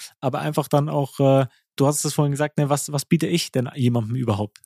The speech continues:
Ne? Sich selber hinterfragen und dann kann man vielleicht erstmal Forderungen stellen, wenn man weiß, ey, ich bin so gut,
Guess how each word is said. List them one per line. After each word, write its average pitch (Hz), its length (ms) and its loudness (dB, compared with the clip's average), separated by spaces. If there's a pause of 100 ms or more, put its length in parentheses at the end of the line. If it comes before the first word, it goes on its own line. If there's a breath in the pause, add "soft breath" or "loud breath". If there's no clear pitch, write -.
(120)
Ne? 143 140 -6
Sich 131 160 -8
selber 147 200 0
hinterfragen 139 640 -4
und 143 220 -6
dann 139 160 4
kann 139 160 -4
man 131 140 -6
vielleicht 131 220 -2
erstmal 135 220 0
Forderungen 131 380 2
stellen, 135 220 0
wenn 135 60 -2
man 123 100 -2
weiß, 127 200 0
ey, 135 120 -6
ich 135 180 -10
bin 170 140 6
so 160 120 6
gut, 165 260 4